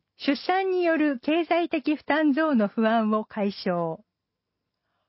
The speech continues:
担当は子ども政策課。電話、二五二の八零二五。ファック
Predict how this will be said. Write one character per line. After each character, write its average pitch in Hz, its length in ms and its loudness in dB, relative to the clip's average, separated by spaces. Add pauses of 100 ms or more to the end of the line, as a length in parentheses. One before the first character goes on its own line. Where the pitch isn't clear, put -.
(280)
担 349 220 2
当 330 260 0
は 311 160 2
子 254 160 -6
ど 277 100 0
も 302 100 0
政 285 280 -2
策 - 260 -6
課。 - 240 -4 (480)
電 247 280 2
話、 226 260 -2 (280)
二 359 280 2
五 370 180 2
二 247 160 2
の 202 140 2
八 214 320 -4
零 311 200 2
二 214 300 2
五。 190 300 -2 (540)
フ 294 60 0
ァ 285 40 0
ッ - 20 -6
ク - 100 -18